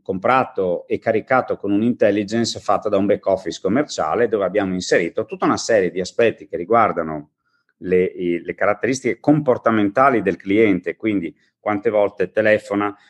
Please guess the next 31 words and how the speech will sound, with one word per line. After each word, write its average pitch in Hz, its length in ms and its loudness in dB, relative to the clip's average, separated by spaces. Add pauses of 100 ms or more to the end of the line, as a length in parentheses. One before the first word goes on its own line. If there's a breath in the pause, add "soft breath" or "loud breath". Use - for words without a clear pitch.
(120)
con 113 220 0
che 104 160 -2
tono 110 280 2
di 110 100 -4
voce, 107 420 0
quante 113 240 -4
volte 107 300 -2
si - 160 -8
lamenta, 104 560 0
come 117 300 0
paga, 104 400 2
quanti 127 280 -2
insoluti, 110 580 -4
per 170 160 -6
dare 117 240 2
un 165 160 2
ranking 113 640 0
della 98 540 -2
clientela 87 680 -4
e 165 240 0
parallelamente 127 1200 0 (340)
in 110 380 0
zone, 95 640 0
eh, 85 220 -4
limitrofe 110 640 0
geolocalizzate 101 920 -2
anche 123 320 -2
una 135 120 0
lista 90 300 -4
di 85 120 -6
prospect. 82 600 -12